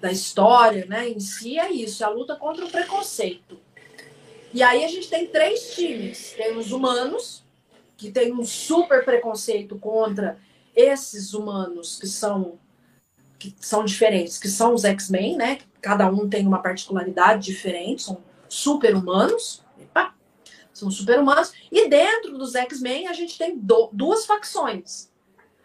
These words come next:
aquelas que querem mostrar pros humanos que eles só são diferentes, não são melhores nem piores, mas eles são diferentes, e os humanos não precisam ter medo dele, deles, né? E aqueles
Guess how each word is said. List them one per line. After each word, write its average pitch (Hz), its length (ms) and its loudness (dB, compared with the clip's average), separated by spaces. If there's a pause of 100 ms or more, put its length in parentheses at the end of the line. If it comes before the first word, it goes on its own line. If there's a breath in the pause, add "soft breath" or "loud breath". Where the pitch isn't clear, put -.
(120)
aquelas 277 560 0
que 339 140 -8
querem 208 580 -6 (680)
mostrar 262 800 0 (600)
pros 262 220 -10
humanos 214 500 -4
que 254 220 -4
eles 330 360 4
só 294 320 -2
são 427 380 -4
diferentes, 427 840 -6 (680)
não 214 120 -10
são 220 180 -8
melhores 202 420 -2
nem 214 140 -6
piores, 247 400 0
mas 196 160 -8
eles 196 140 -4
são 214 140 -8
diferentes, 285 480 -4 (320 soft breath)
e 240 140 0
os 262 120 0
humanos 254 300 4
não 277 140 6
precisam 247 460 -2
ter 240 100 0
medo 220 280 0
dele, 240 460 2 (960)
deles, 208 400 0
né? 349 200 -2 (240 loud breath)
E 339 140 0
aqueles 349 840 2